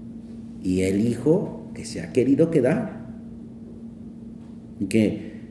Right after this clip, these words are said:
no solo Él, sino que nos ha enviado su Espíritu. Y,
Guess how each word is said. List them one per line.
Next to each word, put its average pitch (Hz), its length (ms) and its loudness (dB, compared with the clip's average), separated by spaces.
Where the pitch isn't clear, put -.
no 90 100 -4
solo 135 300 8
Él, 202 260 8
sino 113 260 0
que 117 80 -2
nos 104 220 0
ha 143 60 6
enviado 151 400 6
su - 160 2
Espíritu. - 560 0
Y, 120 540 6